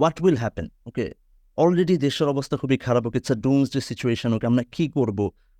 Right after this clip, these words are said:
Okay, and কি করবো কোন angle-এ? যে আমার ফিউচারের কি অবস্থা? What will I do? I have no other way to, you know, live a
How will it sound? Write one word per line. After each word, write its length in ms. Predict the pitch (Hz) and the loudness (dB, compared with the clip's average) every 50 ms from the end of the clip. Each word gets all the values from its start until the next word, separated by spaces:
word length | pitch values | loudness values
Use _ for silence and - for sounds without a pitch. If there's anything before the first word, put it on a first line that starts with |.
| _ | _
Okay, 140 | - - 117 | -10 -4 -4
and 80 | 113 113 | -4 -2
কি 120 | - 196 196 | -2 0 2
করবো 200 | 214 247 214 254 | 2 2 2 2
কোন 140 | - 254 247 | 2 4 4
angle-এ? 220 | 262 262 254 233 | 4 4 2 2
যে 80 | 175 151 | 0 0
আমার 140 | 151 175 170 | 0 -2 -2
ফিউচারের 560 | - - - 190 190 175 226 220 214 220 170 | -4 -4 -2 -2 0 2 2 2 2 0 0
কি 120 | - 139 | -2 -4
অবস্থা? 240 | 107 95 95 - 113 | -4 -4 -4 -6 -2
What 180 | 123 156 180 - 175 | -2 -2 -2 0 -2
will 140 | 196 180 160 | 0 2 2
I 100 | 127 113 | 0 0
do? 120 | 110 - - _ _ _ _ _ | -4 -10 -18 _ _ _ _ _
I 60 | - 151 | -2 0
have 160 | 165 170 135 156 165 | 0 0 0 0 0
no 40 | 170 160 147 | 2 2 2
other 140 | 151 147 | 2 0
way 140 | 127 120 113 | 0 0 0
to, 140 | 113 - 127 117 92 - - | -2 -2 -2 -4 -4 -4 -4
you 60 | 107 120 | -2 -2
know, 100 | 110 104 - - - _ _ _ _ _ _ _ - | -2 -2 -4 -10 -14 _ _ _ _ _ _ _ -6
live 300 | 104 113 107 117 117 113 | -4 -2 0 0 0 0
a 100 | 113 | -2